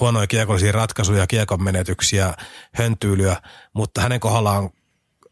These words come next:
jotenkin sitä asiaa miettii niin, että jos häneltä vietäisiin pois se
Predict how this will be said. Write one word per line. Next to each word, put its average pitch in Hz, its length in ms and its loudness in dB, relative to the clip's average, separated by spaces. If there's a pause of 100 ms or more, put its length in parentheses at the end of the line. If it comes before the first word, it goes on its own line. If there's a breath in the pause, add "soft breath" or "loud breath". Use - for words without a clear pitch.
(120)
jotenkin 113 300 -2
sitä 107 200 0
asiaa 107 280 2
miettii 98 380 0
niin, 104 180 2
että 95 140 -2
jos - 100 0
häneltä 117 300 -2
vietäisiin 95 320 -2
pois 101 380 0
se 85 180 -2